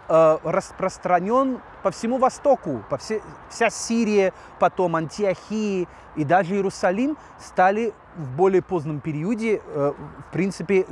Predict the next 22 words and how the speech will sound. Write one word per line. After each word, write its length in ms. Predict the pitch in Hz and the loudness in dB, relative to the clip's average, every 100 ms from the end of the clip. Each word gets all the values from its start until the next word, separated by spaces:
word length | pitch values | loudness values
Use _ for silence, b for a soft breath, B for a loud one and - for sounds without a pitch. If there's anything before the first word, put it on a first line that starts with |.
| 160 135 | -10 -2
греческими, 720 | 196 202 185 - 196 170 170 B B - | 0 0 -6 -8 -6 -4 -4 B B -2
эллинскими, 680 | 175 202 185 - 185 175 170 B B | 2 2 -2 -4 -4 -2 -4 B B
э, 220 | 156 156 | 2 2
городами. 640 | 147 170 180 160 147 135 127 | 2 2 2 2 -2 -2 -8
И 180 | 147 160 - | -6 -6 -8
что 240 | - 233 | -2 0
интересно, 680 | 240 233 254 294 - 202 - B B - | 0 -2 0 0 0 -6 -8 B B -16
что 220 | - 220 | -2 2
это 200 | 247 240 | 4 2
другой 520 | 170 208 175 285 269 - | 0 -2 2 2 0 -4
тип 180 | - 277 - | -4 -4 -2
мышления, 640 | 208 - 226 226 180 143 | -2 -2 0 2 2 0
потому 380 | 131 135 156 180 | -4 -2 -2 -2
что, 260 | - 190 165 B B - | -2 0 0 B B -2
э, 200 | 170 165 165 | 2 2 0
греки 600 | 147 208 294 - 220 160 - | -2 2 0 -2 -4 -4 -2
при 220 | 202 190 | -4 -2
Александре 600 | 175 175 - 208 180 160 | -2 -2 0 0 0 -2
Македонском, 800 | 160 - 165 233 277 - 160 123 B B B - | -4 -4 -2 0 -2 -4 -8 -10 B B B -2
они, 440 | 175 196 262 233 | 0 2 0 -2
э, 240 | 185 170 160 - - - B B B - | 2 2 2 -4 -20 -20 B B B -4
уже 540 | 190 139 208 247 226 | -2 0 4 4 4